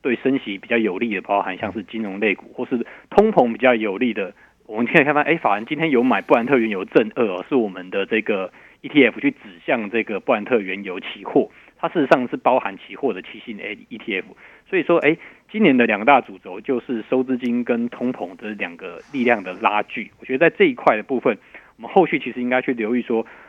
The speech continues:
呃，联准会的接下来的开会其实是到三月嘛，那从现在这个二月初到三月这一段中间是空白的，那这段时间空白期间，其实很容易会变成是通膨的一个状况去引领整个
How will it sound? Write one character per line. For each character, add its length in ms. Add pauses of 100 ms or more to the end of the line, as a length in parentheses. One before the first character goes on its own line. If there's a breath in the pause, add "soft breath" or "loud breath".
呃， 180 (200)
联 120
准 160
会 160
的 200
接 260
下 180
来 200
的 160
开 220
会 140
其 140
实 100
是 60
到 220 (100)
三 180
月 140
嘛， 140
那 100
从 180
现 240
在 160
这 160
个 80
二 80
月 340
初 520
到 260 (380 soft breath)
三 140
月 140
这 160
一 60
段 200
中 200
间 260
是 80
空 280
白 200
的， 160
那 140
这 120
段 140
时 100
间 180
空 180
白 200
期 140
间， 220 (260 loud breath)
其 80
实 80
很 180
容 220
易 80
会 160
变 240
成 240
是 140
通 280
膨 280
的 180
一 40
个 120
状 200
况 200
去 200
引 200
领 260
整 140
个 160